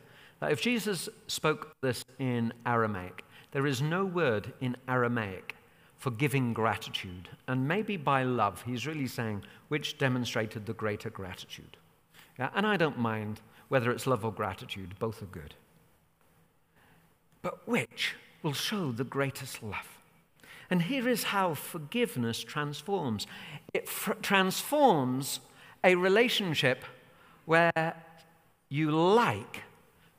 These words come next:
to where you love. See, Simon liked Jesus.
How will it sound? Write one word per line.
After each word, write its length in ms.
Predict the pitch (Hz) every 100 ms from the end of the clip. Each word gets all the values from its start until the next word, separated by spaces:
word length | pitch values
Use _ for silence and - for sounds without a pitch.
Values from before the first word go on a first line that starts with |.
| -
to 340 | 170 170 165 147 - - -
where 220 | 156 160
you 380 | 160 160 160 147 - - _ _ -
love. 600 | 127 127 107 78 - - _ _ _ _ _ _ - -
See, 160 | - 208
Simon 720 | - 247 254 254 214 127 120 113 - -
liked 680 | 143 156 175 202 202 - -
Jesus. 720 | - 107 78 69 101 113 -